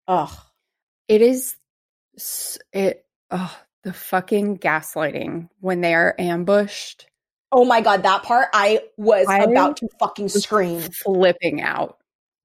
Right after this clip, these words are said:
Speaker 2: I was
Speaker 1: Ugh.
Speaker 2: flipping out inwardly. There is a scene that is so, it is such a, it's such classic gaslighting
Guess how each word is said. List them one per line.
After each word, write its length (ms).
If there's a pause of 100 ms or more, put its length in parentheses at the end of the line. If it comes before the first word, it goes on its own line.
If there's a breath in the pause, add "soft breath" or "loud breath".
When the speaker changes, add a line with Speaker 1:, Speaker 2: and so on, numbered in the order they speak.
Speaker 2:
I 160
was 280
Speaker 1:
Ugh. 300
Speaker 2:
flipping 500
out 420
inwardly. 600 (380 soft breath)
There 180
is 160
a 80
scene 260
that 120
is 200
so, 640 (460)
it 80
is 160
such 220
a, 120 (380)
it's 240
such 360 (100)
classic 800 (240)
gaslighting 800